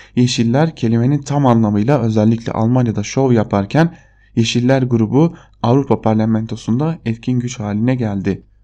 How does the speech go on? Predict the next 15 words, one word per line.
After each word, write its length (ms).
Friday 540
for 260
Future 500
Avrupa 360
seçimlerinde 920
özellikle 500
Yeşillere 500
oy 180
kazandırdı. 720
Çocukları 600
dahil 420
insanlar 520
artık 400
insanlık 720
dahil 460